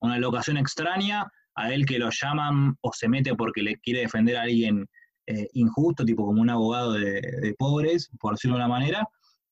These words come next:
y, y sabés que el chabón va a salir impoluto y nunca va a estar en juego algo más sobre él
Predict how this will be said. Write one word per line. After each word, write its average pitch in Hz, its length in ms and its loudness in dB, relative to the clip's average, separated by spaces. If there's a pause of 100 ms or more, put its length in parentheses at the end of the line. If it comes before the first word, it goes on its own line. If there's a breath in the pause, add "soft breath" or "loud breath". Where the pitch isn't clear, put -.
(140)
y, 104 680 -2 (160)
y 120 80 -2
sabés 147 220 -4
que 147 80 -4
el 113 60 0
chabón 156 340 0
va 135 40 0
a 131 40 -2
salir 143 240 -2
impoluto 131 540 2
y 113 40 0
nunca 143 220 0
va 170 100 -2
a - 40 -4
estar 117 180 -2
en 98 80 -2
juego 113 480 -2
algo 113 360 0
más 131 380 0 (640)
sobre 120 400 -2
él 123 120 2